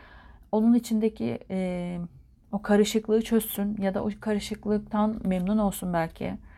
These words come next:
Ya da bunu sorun etmesin istiyor olabilir. Kalben de somut, net bir adım istiyor ve sağlam bir ilişki istiyor. Yani bu güvensizliğinden ötürü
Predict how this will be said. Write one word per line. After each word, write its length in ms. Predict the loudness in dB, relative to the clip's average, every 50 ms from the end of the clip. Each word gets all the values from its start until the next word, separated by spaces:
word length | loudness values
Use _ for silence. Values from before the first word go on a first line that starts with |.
| -20 -20 -20 -20 -20 -20 -20 -20 -20 -20 -8
Ya 180 | 0 2 4 4
da 80 | 6 6
bunu 160 | 4 4 2
sorun 360 | 2 2 0 2 2 0 0
etmesin 640 | 0 0 0 0 -2 -4 -4 -4 -6 -6 -8 -8
istiyor 360 | -8 -10 -12 -10 -8 -8 -8 -8
olabilir. 460 | -8 -8 -8 -10 -10 -12 -12 -14 -16 _ -20 -20 -20 -20 -20 -20 _ -20 -20 -20 -20 -20 -20 -20 -20 -20 -20 -20 -20 -20 -20 _ _ -20 -20 -20 -20 -20 -20 -20 -20 -20 -20 -20 -20 -20 -20 -20 -20 -20 -20 -20 -20 -20 -20 -20 -20 -20 -20 -20 -20 -20 -20 -20 -16 -6
Kalben 500 | 0 2 4 4 6 4 4 2 2 -2
de 100 | -4 -4
somut, 400 | -6 -4 -4 -4 -4 -4 -4 -4
net 280 | -4 -4 -4 -4 -8 -10
bir 180 | -10 -6 -6
adım 180 | -4 -2 0 -2
istiyor 300 | -2 -2 -4 -2 0 2
ve 80 | 2
sağlam 520 | 2 2 2 4 6 6 6 6 4 4 2
bir 80 | 0
ilişki 360 | -2 -2 -4 -6 -10 -8 -8 -10
istiyor. 380 | -8 -8 -10 -12 -10 -8 -4
Yani 340 | -2 -2 -2 -2 -2 -2 -4
bu 120 | -4 -2
güvensizliğinden 880 | 0 4 4 6 4 4 2 -2 -2 -2 0 0 2 2 4 4 4 4
ötürü 400 | 4 2 0 -4 -4 -4 -4 -6